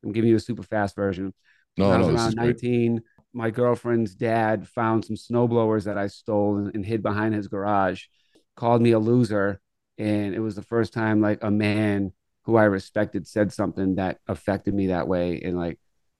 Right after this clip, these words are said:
Speaker 1: it, it
Speaker 2: Mm.
Speaker 1: made, it hurt my feelings that someone called me a loser. Um,
Speaker 2: Mm.
Speaker 1: and it, it woke me up. And I went,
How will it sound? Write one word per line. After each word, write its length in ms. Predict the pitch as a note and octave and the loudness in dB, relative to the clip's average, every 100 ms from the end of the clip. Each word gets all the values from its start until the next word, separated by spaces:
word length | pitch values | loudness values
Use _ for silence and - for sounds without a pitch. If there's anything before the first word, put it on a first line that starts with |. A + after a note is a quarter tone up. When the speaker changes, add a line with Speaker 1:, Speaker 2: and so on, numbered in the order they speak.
| - | -6
Speaker 1:
it, 120 | A2+ G2 - | -4 -2 -2
it 120 | A2+ | 0
Speaker 2:
Mm. 60 | D3 | 4
Speaker 1:
made, 200 | A#2 G#2+ | 4 4
it 80 | F#2+ | 0
hurt 160 | A#2 | 0
my 120 | G#2+ | -2
feelings 380 | F#2 A2 G#2+ F#2+ | -2 -2 0 -2
that 120 | F#2 | -6
someone 240 | - G#2 G2 | -4 -4 -2
called 220 | G2+ F#2+ | -2 -2
me 80 | F#2+ | -2
a 60 | E2+ | -2
loser. 440 | G#2 G2 D#2+ C2+ _ _ _ _ - | -4 -4 -6 -12 _ _ _ _ -8
Um, 200 | G2+ G2 | -2 4
Speaker 2:
Mm. 340 | E2 C#2+ G2+ - | 4 4 0 -4
Speaker 1:
and 120 | G#2 | -6
it, 60 | - | -2
it 100 | A2+ | -2
woke 280 | G#2+ A2+ G2 | 4 4 4
me 140 | G#2 | -4
up. 220 | G2+ - _ _ _ _ _ | -4 -6 _ _ _ _ _
And 540 | A#2 A2+ A2 G#2+ G#2 G2+ | 2 4 4 0 -2 -6
I 100 | G#2+ | -4
went, 240 | G#2+ G#2+ | -2 -2